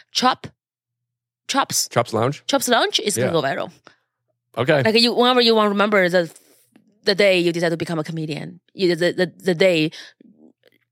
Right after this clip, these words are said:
Speaker 1: Joe List was born.
Speaker 2: What about this little bit of ankle you see here? I think this could go viral.
Speaker 1: I think that's, uh,
Speaker 2: See this? This
Speaker 1: I
Speaker 2: is the height of fashion.
Speaker 1: I think we should, uh,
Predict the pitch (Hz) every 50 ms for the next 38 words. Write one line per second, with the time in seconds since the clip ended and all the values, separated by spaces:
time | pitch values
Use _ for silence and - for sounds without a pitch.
0 | _ _ - - 180 170 165 175 170 170 - 151 143 143 - - 143 127 113 147
1 | 180 - _ _ _ - 101 151 180 170 151 127 - 143 139 135 131 113 107 -
2 | 110 123 123 113 98 - - - - - 95 95 101 92 92 92 98 101 - 151
3 | 147 139 139 - - - - - - 95 92 87 - - 107 110 - - - 196
4 | - 247 233 214 180 170 160 151 - - - 120 - - - _ - - - -
5 | - 110 117 117 123 131 - - 127 190 170 156 135 117 113 104 120 120 117 110
6 | 90 - - 110 107 107 107 - - 180 208 - 240 214 190 185 180 - 190 170
7 | 160 156 -